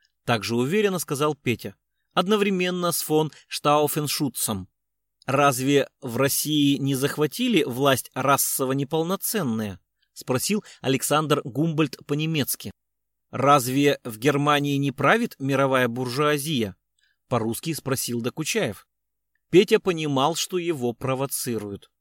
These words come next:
«Мы не враги. Германия — это технологии. Это самый передовой отряд пролетариата. Мы должны у нее учиться». Вальтер тоже постарался дружить. «Россия — это громадное пространство.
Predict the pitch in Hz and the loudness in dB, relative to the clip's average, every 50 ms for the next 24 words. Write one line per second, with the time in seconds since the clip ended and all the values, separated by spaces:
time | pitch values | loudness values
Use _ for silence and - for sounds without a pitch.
0 | _ _ _ _ _ _ _ _ _ _ - 120 110 113 117 127 131 131 139 143 | _ _ _ _ _ _ _ _ _ _ -12 -6 -2 0 2 2 2 4 4 4
1 | 156 170 175 175 170 170 151 151 165 165 151 139 156 147 117 - _ _ _ _ | 4 4 2 2 2 2 2 4 4 2 2 2 0 0 0 -2 _ _ _ _
2 | _ _ _ _ _ _ _ _ _ - 120 147 143 139 156 175 185 180 170 165 | _ _ _ _ _ _ _ _ _ -4 0 2 2 4 4 4 4 4 2 0
3 | - 156 151 135 151 123 151 135 110 165 160 160 156 156 147 127 117 120 117 98 | 2 2 0 0 0 -4 -4 -4 -2 0 2 4 4 4 2 2 2 0 -2 -2
4 | - _ _ _ _ _ _ - 127 - 143 127 - - 156 165 185 185 180 165 | -4 _ _ _ _ _ _ -4 -2 0 2 2 2 4 6 6 6 6 2 0
5 | - 151 139 135 139 139 139 156 160 - 147 131 - 139 156 160 - - - 143 | 0 0 2 2 2 4 4 4 2 2 0 0 2 4 4 4 2 2 0 0
6 | 139 139 127 - 151 147 156 156 147 135 - 117 101 - - - _ - 135 165 | 0 0 0 0 2 4 6 4 4 4 2 -4 -10 -10 -16 -20 _ -2 0 0
7 | 165 160 165 151 113 131 160 175 180 170 160 147 139 139 160 165 - 156 143 - | 2 4 4 4 4 2 2 2 2 0 0 0 2 4 4 4 4 2 0 0
8 | - - 180 - - - 120 104 - _ _ _ _ _ _ _ _ _ _ _ | 2 0 2 2 2 0 -2 -4 -6 _ _ _ _ _ _ _ _ _ _ _
9 | _ _ _ _ _ - 113 139 190 220 202 - 220 202 185 - _ _ _ _ | _ _ _ _ _ -8 0 4 4 4 6 4 2 2 2 -4 _ _ _ _
10 | - 262 233 165 123 123 - - 120 - - 139 135 160 175 170 - - 175 156 | 4 6 6 6 6 4 0 0 -2 0 0 0 2 2 2 2 2 2 0 0
11 | - 143 120 147 175 180 151 123 117 120 117 - - - _ _ _ _ _ _ | 0 -4 -4 -2 0 0 0 0 -2 -2 -2 -2 -4 -10 _ _ _ _ _ _
12 | _ _ _ _ _ _ _ 117 123 139 - - - - 202 214 202 196 - 156 | _ _ _ _ _ _ _ -2 0 2 2 2 2 2 2 4 4 4 4 4
13 | 151 - 156 135 120 151 151 151 156 160 147 147 160 160 147 - - 160 - - | 0 0 0 2 2 2 2 4 4 2 2 2 -2 -2 -2 0 0 0 0 -2
14 | - 165 175 165 143 127 - - 120 110 107 - | 2 4 4 4 4 2 -2 -4 -6 -6 -6 -6